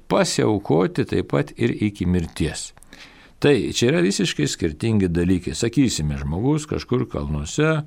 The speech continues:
Atsitiko draugui kažkam ar kitam žmogui, arba ant kokio aukšto pastato ir reikia jį nuimti nuo tenai, tiesiog kažkaip išgelbėti. Ir labai gali būti, kad rizikuosi savo gyvybę. Tai tada toks rizikavimas, aiš-, irgi turi būt pamatuotas,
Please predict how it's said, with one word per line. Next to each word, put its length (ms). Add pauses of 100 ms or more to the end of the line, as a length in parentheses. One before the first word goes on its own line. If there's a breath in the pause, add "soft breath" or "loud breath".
(420 loud breath)
Atsitiko 600 (180)
draugui 480
kažkam 400
ar 80
kitam 400
žmogui, 380
arba 160
ant 100
kokio 220
aukšto 340
pastato 640
ir 240
reikia 400
jį 240
nuimti 640
nuo 100
tenai, 380 (100)
tiesiog 300
kažkaip 340
išgelbėti. 640
Ir 80
labai 300
gali 260
būti, 320 (640 loud breath)
kad 240
rizikuosi 800
savo 320
gyvybę. 480
Tai 220
tada 180
toks 320
rizikavimas, 840 (420 loud breath)
aiš-, 240
irgi 240
turi 240
būt 240
pamatuotas, 640